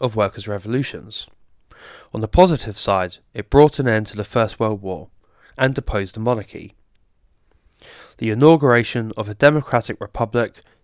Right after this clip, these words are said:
including votes for women for the first time, were substantial gains for the German working class. However, the revolution was, at most,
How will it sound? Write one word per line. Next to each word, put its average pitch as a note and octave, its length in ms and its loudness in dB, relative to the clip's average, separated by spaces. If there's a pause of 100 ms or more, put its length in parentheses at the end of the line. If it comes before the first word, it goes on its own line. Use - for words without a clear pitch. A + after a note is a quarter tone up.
(120)
including D3 440 0
votes C3+ 240 2
for B2+ 160 -2
women C3 320 0
for - 140 -12
the G#2+ 80 -6
first D3 380 0
time, G#2 340 -2 (420)
were A2+ 80 -6
substantial C#3+ 600 2
gains G#2+ 480 -2
for - 100 -12
the A2+ 100 -2
German G2+ 440 -2
working G2 320 -8
class. - 500 -12 (1300)
However, A2+ 440 2 (280)
the B2 100 -6
revolution C#3 640 0
was, G#2+ 380 -2
at C3 160 4
most, G#2+ 360 -6